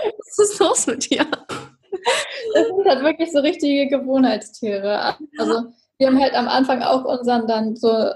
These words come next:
Speaker 2: ja, Futter aus dem Supermarkt gegeben, was halt ja nicht, einmal nicht so gesund für die Katzen ist und auch
Speaker 1: Ja.
Speaker 2: nicht so nachhaltig und so weiter und haben dann angefangen umzustellen. Und wir haben jetzt echt ein Dreivierteljahr das Futter umgestellt.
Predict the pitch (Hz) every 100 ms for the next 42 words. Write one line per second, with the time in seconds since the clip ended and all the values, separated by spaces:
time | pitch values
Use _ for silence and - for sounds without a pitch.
0 | - - 214 208 247 240 214 220 254 262
1 | 262 262 262 240 247 240 220 208 208 196
2 | - _ _ _ _ _ - 220 214 220
3 | 233 - 214 208 208 214 202 202 214 208
4 | 202 196 294 302 285 262 254 147 143 139
5 | 202 247 294 285 269 262 247 233 233 226
6 | 226 233 220 226 220 214 220 220 226 233
7 | 226 196 262 - - - 202 214 - -
8 | _ _ _ _ _ - 233 226 226 220
9 | 226 - 254 262 - - _ _ _ _
10 | _ - 240 240 247 254 262 254 233 226
11 | 226 - - 269 269 190 196 - 202 220
12 | 359 -